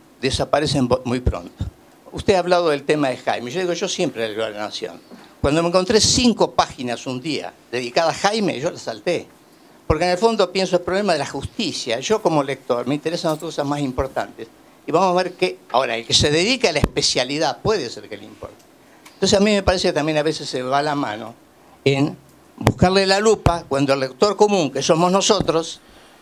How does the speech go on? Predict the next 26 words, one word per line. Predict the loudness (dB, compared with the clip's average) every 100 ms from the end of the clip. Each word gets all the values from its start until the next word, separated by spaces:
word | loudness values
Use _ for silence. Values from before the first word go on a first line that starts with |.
| -20 -8
no | -2 0
nos | 0
quere-, | 0 0 0
interesa | -2 -2 0 0 0
tanto | 0 -2 -2
el | -2
detalle, | -2 -2 -2 -2
sino | 0 2
la | 2 2
conclusión | 0 -2 -4 -2 0 0
final. | -2 -6 -6 -6
Porque | -6 -6
si | -2 0
al | 0
final | 0 0 2
termina | 0 2 0 -2
la |
impunidad | -4 -4 -2 0 0 -2
como | 0 -2
la | -2 0
coima | 0 2
del | 0
Senado, | 0 0 0 -2 -6 -10 _ -20 -20 -20 -20 -20 -20 -12 -2
¿para | -2 0
qué | -4
quiero | -2 0 2 0 -4